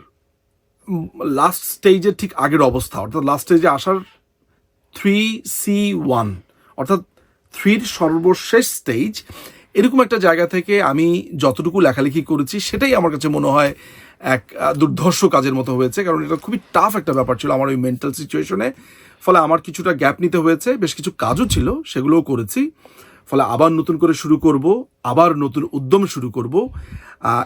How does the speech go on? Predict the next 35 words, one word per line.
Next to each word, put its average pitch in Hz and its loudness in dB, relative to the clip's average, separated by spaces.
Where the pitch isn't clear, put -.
এই 160 4
যে 170 4
অসাংবিধানিক 165 2
সরকার, 143 -2
এই 135 0
যে 139 -2
অবৈধ 147 2
সরকার, 160 -2
আহ, 120 -2
তাদের 127 0
এই 131 2
কর্মকাণ্ড, 143 2
সেগুলো 135 0
দেখিয়ে 120 0
দেওয়ার 135 4
প্রয়োজন 143 2
রয়েছে। 151 -2
আহ, 113 -2
কিসের 165 2
পেছনে 165 2
ছুটেছে, 202 -2
কি - -12
কথিত 175 0
বিপ্লবের 165 4
পেছনে 135 -6
ছুটেছে, 160 -2
আহ, 127 -2
একজন 143 0
তাত্ত্বিক 156 0
নেতার 170 0
কথাও 156 0
বলা 127 0
হয়েছে। 147 -2
সব 262 -2
কিছু 214 2